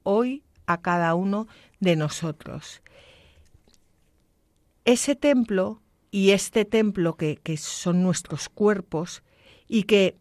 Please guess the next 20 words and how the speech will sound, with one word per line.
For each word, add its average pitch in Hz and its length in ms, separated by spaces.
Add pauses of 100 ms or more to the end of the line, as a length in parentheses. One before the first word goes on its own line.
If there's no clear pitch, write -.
(120)
estamos 220 460
construyendo, 202 880
pero 175 220
que 185 100
en 180 120
realidad 165 440
construye 170 800
Él, 170 100
porque 156 260
yo 151 140
creo 165 140
que 165 80
nosotros 156 420
más 156 220
que 160 240
construir, 156 640
destruimos 156 1000
por 143 160
lo 131 100
general. 147 640